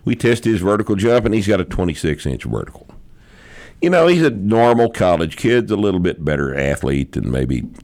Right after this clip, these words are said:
the vast majority of the human race, but he's only got a twenty-six inch vertical. Another guy comes in off the street, same height, same weight, and he jumps thirty-six.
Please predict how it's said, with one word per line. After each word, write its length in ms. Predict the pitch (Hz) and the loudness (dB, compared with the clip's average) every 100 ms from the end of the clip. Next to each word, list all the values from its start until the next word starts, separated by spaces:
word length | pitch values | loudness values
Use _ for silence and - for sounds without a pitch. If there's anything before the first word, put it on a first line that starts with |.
| - - | -20 -12
the 180 | 69 58 - - _ - 67 65 - _ _ - | -10 -10 -16 -20 _ -18 -14 -14 -18 _ _ -12
vast 440 | 71 71 78 76 - | -4 0 0 0 -2
majority 440 | 67 71 69 65 | -4 -2 -2 -2
of 160 | 50 - | -6 -10
the 60 | |
human 280 | - 90 67 | -6 -4 -2
race, 360 | 87 135 131 - | 0 2 0 -2
but 240 | 92 95 - | -2 -4 -2
he's 280 | 120 113 - - _ - | -4 -4 -10 -20 _ -6
only 160 | 90 | -4
got 140 | 87 80 | -2 -4
a 40 | |
twenty-six 560 | 73 78 73 - 58 - | -2 -4 -4 -4 -6 -6
inch 140 | 53 | -6
vertical. 420 | - 53 - - - - _ - - - - - - | -4 -6 -8 -16 -20 -20 _ -20 -20 -20 -20 -16 -2
Another 240 | 160 226 | 2 4
guy 220 | 147 135 | 6 4
comes 340 | 123 120 107 82 | 4 2 0 0
in 380 | 90 98 147 147 _ - - - | 0 0 -4 -8 _ -20 -8 -2
off 200 | 92 - | 0 0
the 80 | |
street, 680 | 71 - 139 151 147 - - | -6 -2 2 2 2 -4 -8
same 280 | - 175 185 | 0 2 2
height, 340 | 127 127 123 | 2 2 0
same 280 | - 123 123 | 0 0 2
weight, 420 | 87 85 85 - - - - | 2 0 -2 -6 -20 -20 -8
and 120 | 92 | -4
he 160 | 90 156 | -2 -2
jumps 460 | 120 131 104 - - | 0 0 0 -2 -2
thirty-six. 800 | 110 101 98 - 165 - - | 0 0 0 0 -2 -4 -12